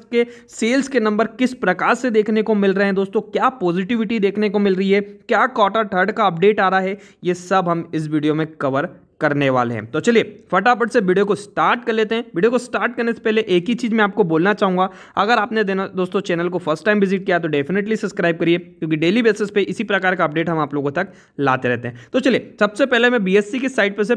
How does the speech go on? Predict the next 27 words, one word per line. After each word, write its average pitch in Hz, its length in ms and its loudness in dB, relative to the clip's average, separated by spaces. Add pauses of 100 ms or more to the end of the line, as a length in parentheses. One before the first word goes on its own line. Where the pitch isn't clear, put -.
पीडीएफ़ 196 440 0 (160)
डाउनलोड 165 460 2 (100)
कर 170 160 0
लेता 147 240 -2
हूँ। 113 280 -6 (1700)
तो 160 160 4
यहाँ 175 260 2
पर 220 140 0
आप 214 120 0
देख 190 220 -2
सकते 156 200 -6
हो 151 80 -6
दोस्तों, 139 320 -8 (260)
टाटा 170 300 2
मोटर्स 196 380 -4
का 196 120 0
जो 185 140 -2 (100)
ऑफिशियली 190 460 -2
पीडीएफ़ 180 520 0
है 180 300 -4
वो 180 80 0
मैंने 196 200 2
आप 185 160 0
लोगों 160 180 -2
के 180 60 -10
सामने 151 340 -6 (160)
लेके 143 280 -6